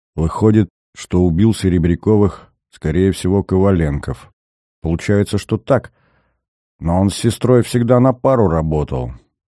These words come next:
Без неё и на этот раз, наверное, не обошлось.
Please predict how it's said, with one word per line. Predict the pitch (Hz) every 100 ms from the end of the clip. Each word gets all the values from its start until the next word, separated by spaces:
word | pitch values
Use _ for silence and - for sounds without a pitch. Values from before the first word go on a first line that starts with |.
| _ _ 73
Без | 95 90
неё | 104 98 101
и | 104
на | 113 110
этот | 104 -
раз, | - 104 90
наверное, | 87 85 73 76 73
не | 82
обошлось. | 82 78 82 - 64 -